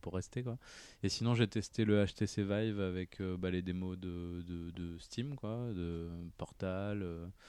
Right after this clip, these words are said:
euh, il y avait quoi d'autre ? Il y avait aussi le, le dessin en trois D, euh, enfin, tous les trucs de base. Et, euh, bah, c'est cool quand même. Mais après, c'est sûr que, euh, installer des caméras dans sa maison, c'est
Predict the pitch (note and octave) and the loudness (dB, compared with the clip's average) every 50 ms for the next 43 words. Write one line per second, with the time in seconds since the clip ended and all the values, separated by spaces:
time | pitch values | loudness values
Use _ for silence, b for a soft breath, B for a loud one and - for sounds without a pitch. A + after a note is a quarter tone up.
0 | B B B B B B B B B - - F#2 F2+ F2+ F2 F2+ F2+ F2+ F2+ F2+ | B B B B B B B B B -4 0 2 2 4 4 4 4 4 4 4
1 | F2 - G#2 F#2 F#2 F#2+ F#2 - - - F2+ F2 F2 F#2 F#2 - - - F#2+ F#2 | 4 2 0 2 2 2 0 0 -2 -6 -4 -4 -4 -6 -6 -8 -4 -2 0 2
2 | F#2 F2+ F2+ F#2 F#2 G2 F2+ - - F#2+ F2+ F2+ - - - F#2+ F#2+ G2 G2 G2 | 2 2 2 2 2 2 0 0 0 -2 -2 -2 -4 -4 -4 -2 0 2 2 2
3 | G2 G2+ G2+ G2+ G2+ F#2+ F2 E2+ - - F#2 E2+ - - G2 F#2+ F2+ - - - | 2 2 0 0 -2 -2 -4 -6 -6 -4 -6 -6 -4 -2 -2 -2 -2 -2 -6 -8
4 | G2 F#2 G2 F#2 F2 F2 F2 F2 G2+ A2+ B2 A2+ G2+ F2+ F2 - - G2 F#2 F#2 | -6 -2 0 2 2 2 2 2 2 2 2 0 -2 -6 -6 -6 -4 0 2 2
5 | F2+ F2+ F2+ F2+ F2+ F2+ F2+ - - _ _ _ - - - - - - F2 F2 | 4 4 4 4 4 4 2 0 -6 _ _ _ -20 -20 -20 -20 -10 -4 -2 0
6 | E2+ E2 - - A2+ - - - A2 F2 E2+ - F#2 F2 E2 E2 F2+ A#2+ - - | 0 0 0 0 -2 -2 0 -2 -2 -2 0 -2 -4 -4 -4 -6 -10 -14 -8 -2
7 | G2 F#2 F#2 F#2 F2+ - A2 G#2 - - - - - A2 - - G2+ F#2+ F#2+ F#2+ | 2 4 6 6 6 6 6 4 4 2 -8 -6 -6 -6 -2 2 2 2 4 2
8 | F#2+ F#2+ F#2 F#2 B B B B B B B B B B G#2+ G#2+ - - - G#2+ | 2 0 -2 -4 B B B B B B B B B B -2 -2 -2 2 4 4
9 | G#2+ G#2+ A2 G#2 G#2 - A2 G#2 G#2 G#2+ G#2+ G#2+ A2 G#2+ G#2+ G#2 F#2+ - - - | 6 6 4 2 2 4 2 2 4 4 4 4 4 4 4 0 0 -2 -8 -10
10 | - - - A2 G#2 G2+ G2+ G2+ G2+ G2+ G2 G2 G2 G2+ G#2+ A2+ A#2 - - - | -10 -2 2 2 4 4 4 4 4 4 2 2 -2 -2 -2 -2 -2 -4 -4 -4
11 | G2+ | -4